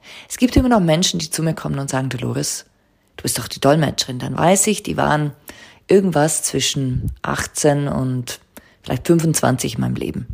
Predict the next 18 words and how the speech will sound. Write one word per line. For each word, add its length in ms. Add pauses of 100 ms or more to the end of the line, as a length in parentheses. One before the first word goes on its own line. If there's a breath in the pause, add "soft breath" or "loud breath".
(160)
kennen 220
mich 180
daher. 400 (560 loud breath)
Dann 340
gibt's 300
einige, 300
die 80
sagen, 240
„Ach, 240
du 140
hast 180
doch 80
mal 280 (200 loud breath)
für 100
die 300
Re-, 180
Regierung 540
gedolmetscht.“ 720